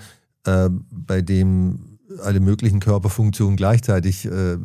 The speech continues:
stattfinden und, und, und so weiter. Also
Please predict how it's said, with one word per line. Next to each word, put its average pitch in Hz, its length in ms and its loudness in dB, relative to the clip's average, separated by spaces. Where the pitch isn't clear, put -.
stattfinden 104 720 0
und, 95 180 0
und, 101 140 -2
und 101 160 -4
so 92 120 -6
weiter. 92 220 -6
Also 101 160 -4